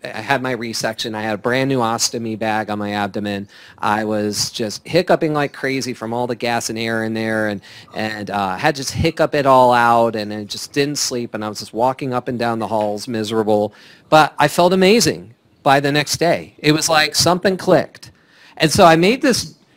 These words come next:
drawing. So you see me actually working on my very first drawing, which was this. <laughs>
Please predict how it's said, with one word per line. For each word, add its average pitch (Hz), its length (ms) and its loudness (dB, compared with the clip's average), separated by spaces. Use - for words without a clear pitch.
drawing. 147 680 2
So - 160 2
you 170 160 4
see 240 220 -2
me 214 160 0
actually 165 320 2
working 160 340 0
on 139 140 -2
my 131 100 2
very 151 300 6
first 151 340 4
drawing, 123 400 4
which 123 240 0
was 135 320 2
this. 247 500 6
<laughs> - 40 -20